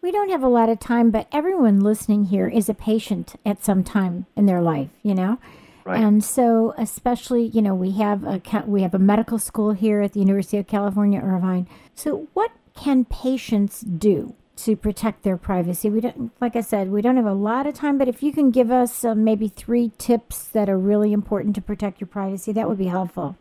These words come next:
Speaker 2: Absolutely. I think that's a great question. One is understand your rights, uh, and your rights as a patient are that you have access to your record, and you have, you, you have a right to know who's had access to your record. Uh, and you can ask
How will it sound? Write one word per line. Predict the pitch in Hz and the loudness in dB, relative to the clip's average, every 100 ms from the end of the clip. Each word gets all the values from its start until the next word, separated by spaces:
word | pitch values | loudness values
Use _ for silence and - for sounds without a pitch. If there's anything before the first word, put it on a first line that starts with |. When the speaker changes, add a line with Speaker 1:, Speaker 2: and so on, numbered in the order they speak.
| _ | _
Speaker 2:
Absolutely. | 131 - 113 104 92 | -6 -2 -2 0 -2
I | 95 | -6
think | 123 110 _ - | -8 -10 _ -10
that's | 117 - | -10 -8
a | 104 | -4
great | 117 113 | 4 4
question. | - 104 - 113 110 _ - _ | 4 -2 -2 -12 -14 _ -20 _
One | 120 131 | 0 2
is | 117 - | 2 -2
understand | 139 131 - 123 | -4 -4 -2 2
your | 123 | 4
rights, | 110 104 107 - _ _ | 6 6 2 -12 _ _
uh, | 101 98 101 - | -10 -8 -8 -8
and | 104 | 0
your | 113 127 | 4 6
rights | 110 110 - | 6 6 0
as | 104 | -8
a | 101 | -8
patient | - 98 - 104 - | -4 -4 -4 -14 -12
are | 110 98 98 | -6 -2 0
that | 98 - _ _ | -2 -4 _ _
you | 107 | -2
have | 101 | 4
access | 104 - 123 | 4 2 -4
to | - | -2
your | 120 | 2
record, | 104 107 113 107 | 4 4 2 0
and | 104 101 | -2 -4
you | 98 | -2
have, | 95 - - - | -2 -4 -12 -12
you, | 104 107 107 | -4 -4 -4
you | - 104 107 | -10 -4 0
have | 104 110 | 0 2
a | 101 | 6
right | 101 101 - | 6 6 2
to | |
know | 101 101 98 | -2 0 0
who's | - 113 107 - | -2 -4 -4 -6
had | 98 | -2
access | 90 - 101 - | -2 -2 -12 -16
to | |
your | 92 92 | -8 -6
record. | 90 - - _ - - - - _ | -6 -8 -16 _ -20 -20 -20 -20 _
Uh, | 104 101 | -4 -4
and | 113 101 | -4 -2
you | 104 | -2
can | - 107 | -2 0
ask | 107 113 | 2 2